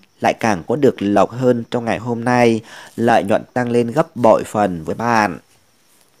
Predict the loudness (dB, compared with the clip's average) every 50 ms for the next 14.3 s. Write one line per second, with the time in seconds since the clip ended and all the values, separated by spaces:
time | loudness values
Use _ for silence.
0 | _ _ _ _ _ _ _ -20 -20 -20 -20 _ -2 0 0 2 4 4 2 2
1 | 2 2 2 2 2 2 2 0 2 0 -2 -4 -2 -2 0 0 2 2 2 2
2 | 0 0 -2 _ -8 -4 -4 -2 -2 -2 -2 -2 -2 0 -2 -2 -4 -6 -10 -20
3 | _ 0 2 2 4 4 4 2 2 2 -2 -4 -4 -2 0 -2 -4 -2 0 0
4 | 0 0 0 -4 -10 -8 -8 -6 -4 -4 -4 -2 -2 -2 0 0 2 2 0 0
5 | -4 -6 -12 -20 _ _ 0 2 2 2 0 -2 -2 0 0 0 0 0 0 -2
6 | 0 0 0 0 2 2 2 2 0 0 -4 -6 -6 -4 -4 -4 -2 -2 -2 -2
7 | 0 0 0 0 -2 -2 -6 -12 -20 -16 -8 -4 -4 -4 -2 -2 -4 -2 0 0
8 | 0 0 0 -4 -2 -2 -2 -2 -2 -4 -8 -8 -10 -8 -4 -4 -4 -2 -2 -6
9 | -6 -4 0 0 0 0 0 -2 -2 -2 -2 -2 0 2 4 4 4 2 0 -2
10 | _ _ -4 -2 -2 0 0 -2 -4 -2 -4 -4 -4 -4 -6 -6 -8 -6 -6 -8
11 | -8 -8 -8 -6 -4 -4 -4 -4 -4 -4 -2 0 2 2 0 0 -4 _ _ -20
12 | -20 -20 -20 -10 -2 2 4 4 4 4 2 0 0 0 -2 -2 -2 -4 -6 -6
13 | -6 -4 -4 -2 -2 -2 -2 -2 -2 -2 -4 -8 _ -4 -2 -2 -2 -2 -2 0
14 | 0 2 2 2 2 0